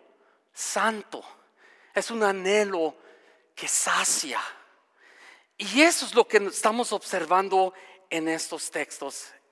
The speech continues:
esta mañana. Sabe que desde el principio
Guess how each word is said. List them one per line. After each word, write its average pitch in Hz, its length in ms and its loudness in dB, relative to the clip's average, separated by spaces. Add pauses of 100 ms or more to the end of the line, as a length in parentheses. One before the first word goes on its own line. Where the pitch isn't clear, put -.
esta 143 360 -4
mañana. 117 640 -6 (1400)
Sabe 190 320 6
que 175 180 -2
desde 156 600 6
el 165 120 4
principio 160 840 0